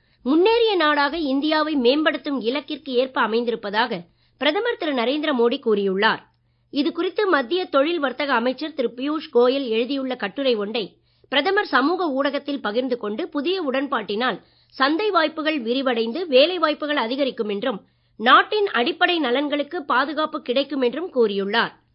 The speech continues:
இந்தியா ஐரோப்பிய யூனியன் வரியில்லா வர்த்தக ஒப்பந்தம்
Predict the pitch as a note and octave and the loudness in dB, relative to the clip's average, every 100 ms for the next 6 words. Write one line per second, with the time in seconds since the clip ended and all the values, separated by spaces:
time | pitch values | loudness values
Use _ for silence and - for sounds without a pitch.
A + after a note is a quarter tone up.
0 | _ _ _ _ A3 C#4+ D#4 D#4+ D#4 C4 | _ _ _ _ -2 0 2 4 4 4
1 | D4 D4+ D4+ C4+ C#4 C#4 C#4 A#3+ C#4 C#4 | 0 -2 -4 -2 -2 0 0 0 -2 -2
2 | C#4+ B3 A3+ C#4 C4 A3+ - C#4 B3+ | -4 -6 -6 -2 -2 -2 -4 -4 -4